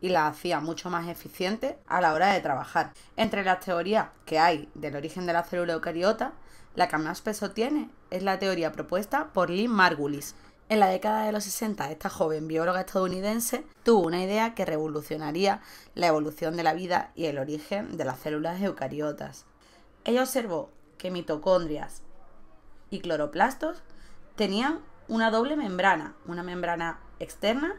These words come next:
y una membrana interna. Además, tanto mitocondria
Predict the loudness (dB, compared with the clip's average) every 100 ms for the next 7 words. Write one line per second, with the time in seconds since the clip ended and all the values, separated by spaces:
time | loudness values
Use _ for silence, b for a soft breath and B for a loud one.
0 | -6 -4 -2 -2 -2 -2 -2 0 0 0
1 | -4 -8 -18 -20 -20 B B B B B
2 | B 4 4 6 4 2 2 -6 -6 -2
3 | 0 2 0 -4 -4 -6 -4 -4 2 2
4 | 2 -6